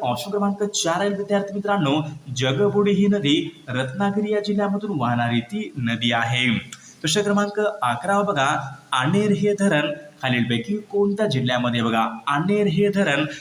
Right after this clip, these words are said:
खालीलपैकी कोणत्या जिल्ह्यामधलं धरण आहे? बघा या ठिकाणी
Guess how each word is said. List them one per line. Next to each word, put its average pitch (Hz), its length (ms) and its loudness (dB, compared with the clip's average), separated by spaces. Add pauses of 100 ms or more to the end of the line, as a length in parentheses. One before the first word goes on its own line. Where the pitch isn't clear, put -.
(140)
खालीलपैकी 120 560 0
कोणत्या 208 500 -2
जिल्ह्यामधलं 120 680 0 (280)
धरण 120 260 0
आहे? 120 600 0 (280)
बघा 185 140 2
या 208 80 4
ठिकाणी 202 300 2